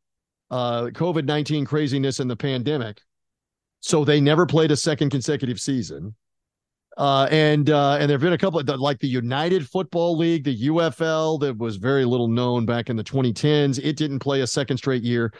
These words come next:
So the U S F L played a year ago. And so now they are back, um, eh, eh,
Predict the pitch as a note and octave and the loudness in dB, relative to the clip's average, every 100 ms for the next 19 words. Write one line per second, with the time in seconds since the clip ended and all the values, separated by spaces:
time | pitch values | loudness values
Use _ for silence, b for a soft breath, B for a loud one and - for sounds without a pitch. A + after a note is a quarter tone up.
0 | B - B2+ B2 B2+ A#3+ B3 G#3+ G#3+ F#3+ | B -10 -6 -2 2 4 6 4 4 4
1 | F#3 E3+ - D#3+ E3 D#3+ D3 - C3+ C3+ | 4 4 2 2 4 4 2 0 0 2
2 | F#3+ C#3+ G2+ F2 C#2 F2 G#2 _ _ _ | 2 2 -2 -8 -12 -14 -16 _ _ _
3 | _ _ _ D#3 D#3 D#3 D3+ C#3+ E3 D3 | _ _ _ -2 0 2 2 0 0 2
4 | D3+ F3 F#3+ F3+ D#3+ A#2 D#3 D#3+ E3+ - | 2 2 2 2 0 0 0 0 -4 -8
5 | _ _ _ _ _ _ - C#3+ C3+ C3 | _ _ _ _ _ _ -8 -4 -2 -2
6 | C3 B2+ A#2+ A#2+ - C#3 B2+ - - - | -2 -2 -4 -8 -12 -12 -10 -10 -10 -10